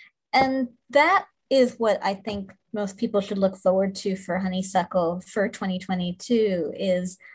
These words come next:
a lot more opportunities to get not only substantial information that is really changing lives out there, but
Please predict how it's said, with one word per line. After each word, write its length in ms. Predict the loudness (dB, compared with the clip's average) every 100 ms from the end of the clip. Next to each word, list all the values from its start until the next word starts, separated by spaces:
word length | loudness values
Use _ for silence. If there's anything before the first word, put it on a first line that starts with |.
| 0
a 80 | 2
lot 260 | 4 2
more 160 | 2 4
opportunities 1080 | 4 2 -4 -2 0 0 -2 -4 -4 -6 -12 _ _ -10
to 160 | -6 -4
get 260 | 0 0
not 220 | 0 2
only 360 | 2 2 0 -2
substantial 800 | -6 -8 -10 -2 0 0 0 0
information 1080 | 0 -4 -4 0 0 0 -2 -2 -2 -2 -6 _ _ _
that 360 | 2 4 4 0
is 180 | -6 -4
really 220 | -4 -4
changing 380 | -4 -4 -4 -2
lives 400 | 0 4 2 4
out 240 | 0 0 0
there, 500 | 0 2 2 0 _ _ _ 2
but 320 | 4 6 2